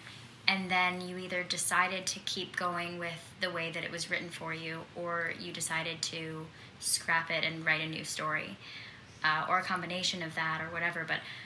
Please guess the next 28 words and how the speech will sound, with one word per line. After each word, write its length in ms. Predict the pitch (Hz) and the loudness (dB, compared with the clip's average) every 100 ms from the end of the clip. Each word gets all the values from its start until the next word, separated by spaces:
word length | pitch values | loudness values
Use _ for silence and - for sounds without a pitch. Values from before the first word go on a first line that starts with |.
| - - - - - - | -14 -16 -18 -20 -18 -8
the 60 | 185 | -6
three 240 | 202 196 | 0 2
of 80 | 185 | 4
us 180 | 180 - | 4 4
sitting 200 | 175 170 | 0 -2
and 80 | 160 | 0
talking 300 | 165 165 170 | -2 -2 0
about 240 | 156 - | 2 4
ours, 460 | 165 165 160 - - - | 4 2 0 -2 -6 2
I 120 | - 165 | 4 4
hope 340 | 185 190 - - | 2 -2 -4 -6
gives 500 | - 165 160 - - - | -2 -2 0 0 0 -2
you 280 | 175 170 | -4 0
access 580 | 160 160 160 - 165 - | 4 4 2 -4 -2 -2
to 260 | 165 156 156 - - - - | -2 -2 -2 -6 -18 -16 -2
thinking 300 | 220 220 185 | 0 0 2
about 200 | 160 - | 0 0
yours 240 | 156 156 | 0 0
and 160 | 170 170 | -2 -4
maybe 220 | 175 190 | -4 -4
even 160 | 180 180 | -6 -2
talking 320 | 196 196 180 | -2 -2 -4
about 220 | 160 160 | -2 -2
yours, 320 | 160 160 - - - - - - - | -4 -6 -8 -10 -14 -16 -18 -2 2
um, 480 | 165 151 - - - - - - - | 4 2 -2 -8 -10 -14 -20 -18 -4
expanding 680 | 185 - - 175 170 170 | 0 0 0 0 0 0
on 200 | 160 160 | 2 2
it 300 | 165 160 160 | 0 0 0